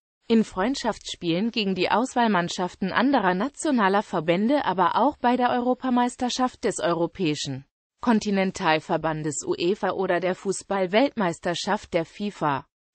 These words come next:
Spielberechtigt sind Spieler, die ihr einundzwanzigste Lebensjahr noch nicht vollendet haben und die niederländische Staatsangehörigkeit besitzen.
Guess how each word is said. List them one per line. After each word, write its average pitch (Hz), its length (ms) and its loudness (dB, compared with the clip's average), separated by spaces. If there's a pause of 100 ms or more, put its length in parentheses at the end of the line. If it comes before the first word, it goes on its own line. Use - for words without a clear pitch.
Spielberechtigt 214 1000 -2
sind 170 200 -2
Spieler, 214 560 -2
die 185 160 -4
ihr 180 220 0
einundzwanzigste 226 1000 -2
Lebensjahr 226 520 4
noch 165 180 -2
nicht 170 260 -4
vollendet 254 640 2
haben 202 320 2
und 202 220 -4
die 196 80 -4
niederländische 185 800 2
Staatsangehörigkeit 226 1400 0
besitzen. 151 680 -4